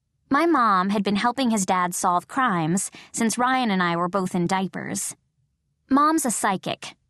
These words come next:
the real deal, not the kind who reads your palm for ten bucks.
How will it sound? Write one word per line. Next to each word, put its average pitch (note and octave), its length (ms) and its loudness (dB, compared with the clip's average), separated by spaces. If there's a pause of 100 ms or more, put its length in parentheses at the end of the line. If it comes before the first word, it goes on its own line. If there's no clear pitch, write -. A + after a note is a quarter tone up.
the A#3 100 0
real D4 300 0
deal, A3 420 0 (320)
not A3+ 200 0
the A#3 80 -6
kind G3 300 0
who G3 140 0
reads F#3 340 2
your F3+ 100 0
palm F3+ 440 0
for D#3 140 -4
ten E3 320 -2
bucks. - 480 -6